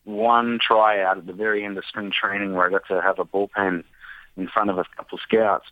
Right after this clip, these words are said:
but, um, yeah, I mean, it, either teams aren't interested or they like me and they don't have room, so it's, it's been frustrating. I'm just sitting in California right now, working out and playing catch every day, and,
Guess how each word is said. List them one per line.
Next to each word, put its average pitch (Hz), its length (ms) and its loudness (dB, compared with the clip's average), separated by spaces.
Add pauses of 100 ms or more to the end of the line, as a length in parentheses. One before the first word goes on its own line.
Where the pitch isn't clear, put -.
but, 95 160 -4 (920)
um, 90 440 -2 (640)
yeah, 107 260 4
I 95 40 0
mean, 95 300 -4
it, 101 120 -8 (220)
either 104 300 0
teams 113 340 -4 (140)
aren't 110 200 4
interested 120 460 -2
or 107 240 0
they 98 200 -2
like 107 300 0
me 107 140 -12
and 101 100 -12
they 98 60 -6
don't 101 200 -2
have 101 180 -4
room, 101 360 -2
so 90 200 0
it's, 87 100 -8 (920)
it's - 120 -20
been 98 180 -4
frustrating. 92 640 0
I'm 90 100 -6
just 92 220 -10
sitting 98 180 -2
in 95 80 -4
California 98 600 -2
right 92 180 2
now, 95 240 2
working 95 400 -4
out 95 200 2
and 87 260 -12
playing 95 220 -2
catch 98 300 0
every 95 140 -2
day, 98 380 0
and, 87 220 -8